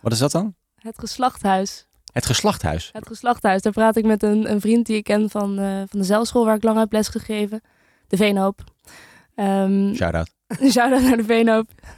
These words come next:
Speaker 2: Eh, daarin, nou ja, dat, we, we schrijven eigenlijk een liedje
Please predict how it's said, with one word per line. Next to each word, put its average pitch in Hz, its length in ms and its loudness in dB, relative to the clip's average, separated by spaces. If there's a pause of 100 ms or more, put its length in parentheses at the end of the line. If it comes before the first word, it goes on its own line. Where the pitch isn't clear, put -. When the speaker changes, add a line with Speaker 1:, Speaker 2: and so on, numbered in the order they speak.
Speaker 2:
Eh, 220 360 2 (640)
daarin, 254 720 2
nou 254 180 2
ja, 233 60 4
dat, 220 180 0
we, 233 240 -2
we 240 120 0
schrijven 269 320 -2
eigenlijk 285 440 -2
een 220 140 0
liedje 220 440 2